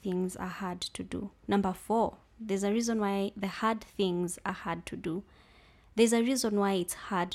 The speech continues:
to wake up very early in the morning. There's a reason why it's hard to go on diets. There's a reason why it's hard to go to the gym, because the outcome is amazing. When you start setting your mind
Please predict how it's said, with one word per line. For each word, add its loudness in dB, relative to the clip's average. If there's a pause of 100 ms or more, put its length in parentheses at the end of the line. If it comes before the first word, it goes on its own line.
to -6
wake -4
up -6
very -2
early -2
in 0
the -4
morning. 0
There's 0
a 2
reason 2
why 2 (460)
it's 0
hard 0
to -4
go -2
on 0
diets. -6
There's -4
a 0
reason 0
why 2
it's -2
hard -6
to -8
go -4
to -14
the -4
gym, -2
because 2
the -4 (100)
outcome 0
is -2
amazing. 2 (840)
When 6
you 6
start 2
setting 2
your 6
mind 4